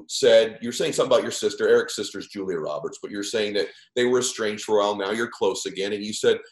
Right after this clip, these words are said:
"Like many people," the quote that I had read, you said, "Many people, I think she just didn't wanna be around me because I couldn't even enjoy enjoyable things." This is a quote that you had. So is this version of the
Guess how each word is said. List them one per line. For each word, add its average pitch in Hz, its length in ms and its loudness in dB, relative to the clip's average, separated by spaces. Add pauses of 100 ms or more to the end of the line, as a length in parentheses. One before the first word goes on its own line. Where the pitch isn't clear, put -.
(140)
"Like 120 300 0
many 123 480 0
people," 104 400 -4
the 92 80 -8
quote 104 280 -4
that 101 100 0
I 90 100 2
had 87 100 -2
read, 92 120 -6
you 123 60 -10
said, 135 220 -6
"Many 123 280 -4
people, 104 220 -6
I 98 100 -2
think 113 100 -8
she - 140 -16
just 107 160 -10
didn't 107 140 -10
wanna 98 180 -4
be 101 120 -2
around 104 280 -2
me 110 100 -8
because 101 340 -6 (380)
I 117 120 2
couldn't 131 360 -2
even 110 300 -4
enjoy 107 560 0
enjoyable 98 840 0
things." - 560 -6 (220)
This - 80 -14
is 92 80 -12
a 95 40 -8
quote 120 340 0
that - 180 -6
you 85 100 -6
had. 78 340 -4 (360)
So 127 260 2
is 120 260 -4
this - 480 0 (540)
version 135 540 4
of 113 180 4
the 113 320 4